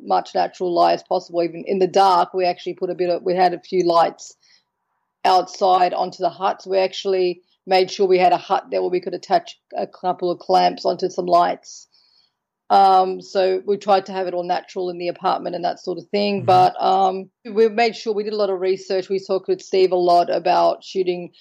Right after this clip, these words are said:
Speaker 1: in low light. We watched a lot of videos on YouTube. We watched films with alternative lighting,
Speaker 2: Mm-hmm.
Speaker 1: um, like how they went and lit stuff with, like, cars. We didn't have to do any of that, but we did use, um, just a few little lights here and there, but most of it was natural. Like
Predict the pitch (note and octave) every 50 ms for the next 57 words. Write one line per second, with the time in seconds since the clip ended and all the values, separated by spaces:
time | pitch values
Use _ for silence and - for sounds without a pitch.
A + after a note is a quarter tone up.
0 | _ _ _ - G3 F3+ F3+ F3 F3 F3 F3+ F3 F3 F3+ F#3 F3+ F3+ F#3 F#3 F3+
1 | F#3 F3+ - - - F3+ F3 F3 F3 D3+ D#3 F#3 F#3 F#3 F3 F3 D#3+ F3+ E3+ E3+
2 | F3 F#3 F#3 F#3 - - F#3+ F#3 F3+ F#3 F#3 E3+ F3 E3+ - - - - - -
3 | G3+ G3 G3 G3 G3 G3 F#3+ - _ _ _ _ - F#3 - F#3+ F#3 F#3 - F#3+
4 | F3+ F3+ E3+ F3 E3 D#3 E3+ F3 F3+ F3+ F3+ F#3 F#3+ G3 G3 G3+ G3+ F#3 _ _
5 | _ _ _ - A#2+ A2+ A2+ B2 C3 D3+ F3+ F3 F3 F3+ F3 F3 - - G#3+ F#3+
6 | F#3 F#3 F3+ F3+ F#3 F3+ F3+ F3+ F3 F3+ F3+ F3 - _ _ - - - F#3 F3+
7 | F3+ - - F3 E3 - - E3+ E3 E3 - - G3 F#3 F#3 F#3 F#3 F#3 F#3 F#3
8 | F#3 - F3+ F#3 F#3 F#3 F3+ F3 E3+ E3+ E3+ - F#3 F3+ F3+ F3+ F3 E3+ D#3+ D3
9 | F#3 F3+ E3+ - - F#3+ F#3 F#3 F#3+ G3 F#3+ F#3+ G3+ G3 F3 E3+ F3+ F#3 F#3 F3+
10 | F#3 F3+ - - _ _ _ _ _ _ _ _ _ _ - G3+ G3 G3 G3 F#3
11 | G#3+ G#3+ - B3+ - - - A#3 A#3+ A#3+ A3+ A3+ G#3+ G#3 F#3+ F#3+ F#3+ F#3+ F3 F3
12 | - - G#3+ F#3+ F#3 F#3 F3+ E3+ F#3 F#3+ F#3 F3 E3+ E3 F3 F#3 G3 G3 - F#3+
13 | F3+ F3+ E3+ F3 E3 F3 F3+ F3+ F3+ - - - F#3 F3 F3 F3 F3 F3 -